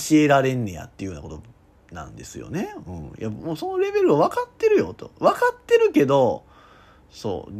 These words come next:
できひんわな。でも、分かってるけど、まあ、僕はそう、喋れないんで、うん。じゃあ、まあ、しゃあないかって思うし。うん。やろ？で、そのレベルから習ってったらやで。じゃあ、その、身につく、なんていうの、その、半年、まあ、行こうとしたんですけども、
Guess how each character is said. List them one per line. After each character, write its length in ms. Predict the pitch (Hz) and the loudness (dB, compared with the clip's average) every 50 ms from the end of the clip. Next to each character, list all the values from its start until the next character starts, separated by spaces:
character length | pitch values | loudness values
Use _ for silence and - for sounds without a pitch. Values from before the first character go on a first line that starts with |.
| 113 | 0
で 120 | 113 170 170 | 2 2 2
き 120 | 120 123 | 2 -2
ひ 80 | 113 101 | -6 -6
ん 60 | 82 | -4
わ 60 | 78 | 0
な。 140 | - 220 381 | 2 2 2
で 80 | 320 139 | 2 2
も、 240 | 110 104 98 107 | -2 -2 -2 0
分 100 | 101 151 | 2 2
か 100 | 202 330 | 4 4
っ 60 | 349 330 | 2 4
て 80 | 370 | 4
る 80 | 370 320 | 6 6
け 80 | 311 | 6
ど、 140 | 277 113 101 | 4 2 0
ま 100 | 101 98 | -4 -6
あ、 60 | 95 | -6
僕 200 | 90 87 90 90 | -8 -10 -10 -10
は 120 | 92 87 90 | -10 -8 -8
そ 160 | - 85 80 | -8 -8 -10
う、 20 | |
喋 200 | 78 - - 110 | -8 -4 -4 -2
れ 140 | 107 104 98 | -2 -2 -4
な 120 | 90 82 - | -6 -10 -14
い 80 | - | -14
ん 80 | - 76 | -16 -14
で、 300 | 78 76 67 64 52 - - 65 55 53 53 | -14 -12 -12 -14 -16 -16 -16 -18 -18 -16 -16
う 20 | 98 | -12
ん。 20 | 95 | -8
じ 100 | 107 101 | -8 -8
ゃ 60 | 87 | -6
あ、 40 | 80 | -8
ま 60 | 78 | -10
あ、 40 | - | -8
し 100 | - 120 | -4 -4
ゃ 60 | 110 | -2
あ 60 | 110 101 | -2 -4
な 100 | 82 80 | -8 -12
い 80 | 76 | -4
か 140 | - 180 202 | 0 2 2
っ 100 | 208 - | 2 0
て 80 | - - | -6 -14
思 100 | - 69 67 62 55 58 | -14 -14 -16 -18 -18 -20
う 40 | - | -20
し。 320 | - - - - - - _ _ - - - - - - - - _ - - | -20 -20 -20 -20 -20 -20 _ _ -20 -20 -20 -20 -20 -20 -20 -20 _ -20 -18
う 40 | - | -16
ん。 480 | 64 62 62 - - - - - - - | -16 -16 -16 -18 -20 -20 -20 -20 -20 -14
や 80 | - | -10
ろ？ 160 | 123 156 185 | -8 -8 -8
で、 100 | - - | -8 -10
そ 160 | - - - - | -10 -10 -6 -4
の 60 | 415 480 508 440 | 0 2 4 6
レ 140 | 381 440 440 | 8 8 8
ベ 160 | 440 453 440 | 8 8 8
ル 140 | 415 415 381 | 8 8 6
か 180 | - - 370 381 | 4 2 2 4
ら 320 | 349 - 135 120 113 113 | 4 4 4 2 2 0
習 280 | 120 123 131 139 139 139 | 0 0 2 2 2 2
っ 80 | 135 | 0
て 260 | - _ - - 135 127 | -4 _ -4 -2 -2 -2
っ 20 | |
た 240 | 110 _ - 117 95 | -2 _ -6 -6 -6
ら 80 | 82 | -6
や 140 | 71 67 69 | -6 -12 -14
で。 360 | 67 73 90 135 - - - _ - - | -12 -8 -8 -8 -8 -10 -14 _ -18 -12
じ 120 | 107 - | -8 -6
ゃ 60 | 110 | -6
あ、 60 | 98 85 | -6 -6
そ 80 | 87 | -10
の、 80 | 78 85 | -12 -8
身 200 | 92 113 151 233 | -6 -4 -4 -2
に 160 | 427 466 466 466 | -4 -6 -8 -10
つ 140 | - - 415 | -12 -14 -6
く、 760 | - 403 381 370 370 381 359 349 339 330 285 196 160 - - - - - | 0 4 6 6 6 6 4 2 2 2 0 0 -2 -6 -12 -18 -16 -12
な 160 | 127 120 - | -10 -8 -6
ん 40 | - | -6
て 60 | 127 | -6
い 20 | 113 | -6
う 20 | |
の、 60 | 110 107 | -4 -4
そ 80 | 110 | -4
の、 60 | 104 | -2
半 200 | 107 147 170 175 | 0 0 0 2
年、 240 | 160 170 160 156 156 | 2 0 0 2 2
ま 100 | 151 135 | 2 2
あ、 20 | 104 | 0
行 100 | 110 110 | -2 0
こ 100 | 120 123 | -2 -2
う 20 | 117 | -2
と 80 | - | -4
し 100 | 98 - | -8 -10
た 120 | - - 80 | -10 -10 -10
ん 80 | 78 | -10
で 60 | - - | -12 -16
す 100 | - - | -16 -14
け 100 | - 73 | -16 -14
ど 60 | 82 | -14
も、 160 | 76 67 | -14 -16